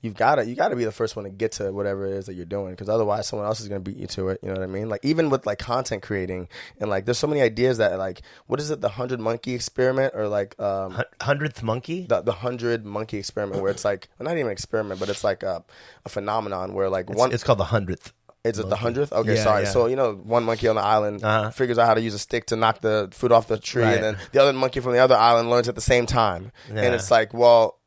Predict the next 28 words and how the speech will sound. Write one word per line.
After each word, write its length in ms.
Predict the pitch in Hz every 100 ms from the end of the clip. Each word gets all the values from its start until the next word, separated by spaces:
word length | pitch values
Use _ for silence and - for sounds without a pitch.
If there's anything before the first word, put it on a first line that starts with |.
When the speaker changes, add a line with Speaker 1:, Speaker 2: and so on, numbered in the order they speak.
| 110
Speaker 1:
who's 280 | 127 143 123
gonna 140 | 123
be 180 | 110 127
the 80 | 117
one 140 | 117
that 120 | 110 107
said 180 | 113 107
they 80 |
invented 380 | 107 98 113 98
that 120 | 92
idea? 440 | 90 87 90 67 - - 117
Speaker 2:
Yeah. 140 | 113
Speaker 1:
And 100 | 117
that's 140 | 123
happening 340 | 127 127 123 110
with 160 | 101 113
every 280 | 117 117
idea 240 | 107 107 101
that 80 | 98
you 100 | 95
create. 460 | - 107 120 90 113
Speaker 2:
I 60 |
don't 100 | 110
think 140 | 110 92
that's 160 | -
the 60 | -
hundredth 340 | - 107 -
monkey. 240 | - -